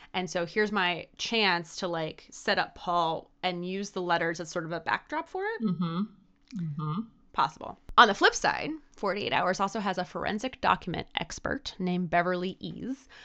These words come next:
Speaker 1: uh, look at Paul's known writing, not his
Speaker 2: Sure.
Speaker 1: faux test, but,
Speaker 2: Mm-hmm.
Speaker 1: like, his actual, like, letters and things that he had wrote as himself. So she wrote, looks at forty-eight of those.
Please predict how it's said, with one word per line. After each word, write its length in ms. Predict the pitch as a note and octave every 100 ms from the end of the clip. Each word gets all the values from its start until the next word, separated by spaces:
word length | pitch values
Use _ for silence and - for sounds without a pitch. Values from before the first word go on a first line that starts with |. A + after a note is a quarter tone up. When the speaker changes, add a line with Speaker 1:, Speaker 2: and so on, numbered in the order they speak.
| - - - -
Speaker 1:
uh, 340 | G3 F3+ F3+ -
look 180 | G#3 A#3+
at 140 | A#3
Paul's 380 | - A3 G#3 G#3+
known 300 | A#3+ C#4+ C#4
writing, 480 | G3 - - - F#3+
not 260 | F#3 F#3 -
his 540 | G3 F#3+ - - -
Speaker 2:
Sure. 240 | - G3 E3+
Speaker 1:
faux 580 | A#3 G3 F#3+ F#3 F3 E3
test, 680 | - G#3+ F#3 - - -
but, 80 | -
Speaker 2:
Mm-hmm. 80 | -
Speaker 1:
like, 160 | F#3+ F3+
his 160 | F#3+
actual, 640 | G3 G3+ - F#3+ E3+ E3+ E3+
like, 220 | F3 E3+ - _ -
letters 500 | F#3 F3 F3+ F3+ D#3+
and 100 | F3
things 220 | D#3+ F3
that 120 | E3 E3+
he 160 | F3+
had 160 | F3 -
wrote 260 | F3+ F3+ - -
as 220 | F3+ F#3
himself. 380 | F#3 G3 - - - -
So 80 | F#3+
she 160 | A#3+
wrote, 260 | G#3 G3 -
looks 220 | G3 -
at 120 | -
forty-eight 540 | - G3+ A3+ A#3 G3 F3
of 140 | F3
those. 520 | - F#3 F3+ D#3+ -